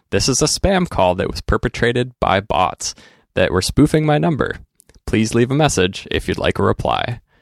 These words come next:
Because, like, literally, I get thirty or forty calls a day. And, uh, it's pretty funny because one time the phone number, my phone number was spoofed to the Attorney General's office of Oregon. <laughs>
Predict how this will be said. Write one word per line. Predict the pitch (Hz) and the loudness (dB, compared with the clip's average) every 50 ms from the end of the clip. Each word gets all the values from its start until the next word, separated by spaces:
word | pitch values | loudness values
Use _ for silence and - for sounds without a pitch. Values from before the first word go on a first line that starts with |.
| _ _ _ _ _ | _ _ _ _ _
Because, | - 98 - 104 90 | -6 -2 -2 -2 0
like, | 95 90 87 - - - | 0 0 -2 -2 -4 -6
literally, | 110 110 117 131 139 131 120 107 98 95 95 - | -4 0 2 4 4 6 4 4 4 2 0 2
I | 90 104 | 0 0
get | 104 - 101 95 92 - _ _ _ - | 2 2 2 0 0 -2 _ _ _ -20
thirty | - - - 101 98 98 92 | -8 -2 2 2 4 4 4
or | 92 90 | 2 0
forty | - - - 98 - | 0 -2 -2 -2 -4
calls | - - 78 78 - - | -4 -4 -4 -4 -4 -4
a | - | -4
day. | - 62 60 58 - 117 120 - _ _ _ _ _ - | -4 -2 -2 -2 -4 -6 -8 -14 _ _ _ _ _ -6
And, | - 92 80 - - - - - - | -4 -2 -2 -2 -4 -6 -6 -4 -2
uh, | - - 62 65 - - - _ _ _ _ _ _ _ - | 0 0 0 0 -2 -4 -6 _ _ _ _ _ _ _ -2
it's | 107 104 - - | 0 0 0 -2
pretty | - - 143 139 131 | -2 0 0 0 2
funny | - - 107 117 127 | 0 0 0 0 0
because | 123 117 - - 98 95 95 | -2 -2 0 0 -2 0 0
one | 98 95 98 95 | 0 0 0 0
time | - 110 98 101 101 101 101 98 _ _ - - - _ - | 0 0 0 0 0 -2 -4 -6 _ _ -20 -20 -20 _ -10
the | 104 - 104 98 95 95 92 90 - - - _ _ _ _ _ _ _ _ _ _ - | -4 -2 0 0 2 0 0 -2 -4 -6 -10 _ _ _ _ _ _ _ _ _ _ -2
phone | 107 107 104 | 0 2 2
number, | 104 98 101 95 98 98 - - | 0 0 0 0 0 0 -2 -2
my | - 98 104 117 | -2 0 0 0
phone | 113 - 110 107 | 0 0 0 0
number | 101 95 95 95 | 0 0 -2 -2
was | 95 - - | -2 -2 -2
spoofed | - - - 107 107 110 - - - - | -2 -2 0 2 0 0 0 -4 -6 -4
to | - 101 | -4 -2
the | 82 - | -2 -2
Attorney | - - - 101 98 92 | -2 0 0 0 0 0
General's | 90 - 90 98 113 120 123 127 | 0 0 2 2 2 2 2 2
office | 120 123 - - 147 - - | 0 0 2 0 0 0 0
of | 107 95 - | 0 -2 0
Oregon. | - 92 95 117 147 175 175 - - - | 2 2 2 4 4 4 2 2 2 0
<laughs> | - | -4